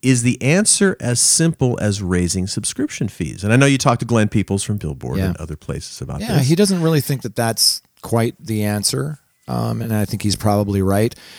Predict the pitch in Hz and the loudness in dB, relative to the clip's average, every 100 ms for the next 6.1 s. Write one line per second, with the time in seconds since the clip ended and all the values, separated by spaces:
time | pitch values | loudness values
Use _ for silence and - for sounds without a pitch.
0 | - - 135 165 - 127 127 143 117 110 | -20 0 4 4 0 4 8 8 6 2
1 | 107 107 104 110 113 - 107 113 98 - | 2 0 4 4 4 4 2 2 -2 -2
2 | 104 107 107 - 104 101 98 - - _ | 0 4 4 2 4 4 2 -2 -20 _
3 | 117 104 101 117 117 110 104 101 98 - | -2 0 2 2 2 0 0 0 -2 -2
4 | 107 95 - 104 - 95 - 120 104 90 | -2 0 0 0 2 0 2 2 2 -2
5 | - _ 101 92 92 - 98 95 95 90 | -8 _ -6 -6 -4 0 0 2 0 -2
6 | 95 | -4